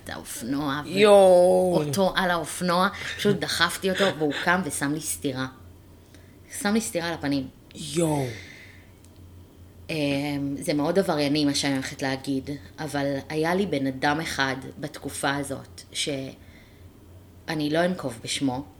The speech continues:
Speaker 1: כי באמת שזה לא רלוונטי, אבל הוא היה עוגן בתקופה הזו,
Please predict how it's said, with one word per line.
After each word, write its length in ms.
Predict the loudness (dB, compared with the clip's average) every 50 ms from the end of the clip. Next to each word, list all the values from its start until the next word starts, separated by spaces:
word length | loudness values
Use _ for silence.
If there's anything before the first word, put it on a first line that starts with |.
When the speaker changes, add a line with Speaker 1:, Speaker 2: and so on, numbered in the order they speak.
| -20 -20 -20 -20 -18 -14
Speaker 1:
כי 220 | -10 -10 -10 -10 -12 -10 -4
באמת 400 | -2 -2 0 0 0 -2 -4 -6
שזה 540 | -6 -6 -6 -8 -10 -16 -18 -14 -8 -6 -4
לא 300 | -4 -4 -6 -6 -8 -8 -8
רלוונטי, 680 | -8 -8 -8 -8 -8 -8 -8 -8 -6 -4 -4 -4 -4 -6 -10 -20 -20 -20 -20 -20 -20 -20 -20 -20 -20 -20 -18 -12 -10
אבל 200 | -6 -4 -2 0
הוא 100 | 0 0
היה 220 | 0 2 2 0 0 -2
עוגן 540 | -2 -2 -2 -2 0 0 2 2 2 2 0 -2 -2 -4 -10 -14 -18 -14 -12 -12 -10 -8 -6
בתקופה 680 | -6 -6 -6 -10 -16 -16 -16 -14 -8 -4 -2 -2 0
הזו, 280 | 0 0 0 0 0